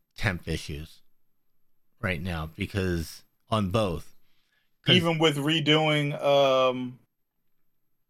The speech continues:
Speaker 2: didn't you redo your thermal paste?
Speaker 1: No, I bought this.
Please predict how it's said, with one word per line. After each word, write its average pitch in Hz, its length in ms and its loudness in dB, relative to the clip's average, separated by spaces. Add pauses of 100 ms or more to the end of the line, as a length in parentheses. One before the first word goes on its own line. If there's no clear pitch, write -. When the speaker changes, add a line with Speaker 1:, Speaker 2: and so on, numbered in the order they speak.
(1400)
Speaker 2:
didn't 170 200 4
you 170 100 0
redo 147 340 0
your 147 160 4
thermal 151 300 2
paste? - 400 -6
Speaker 1:
No, 110 360 -2 (260)
I 113 120 0
bought 113 340 -2
this. - 200 -6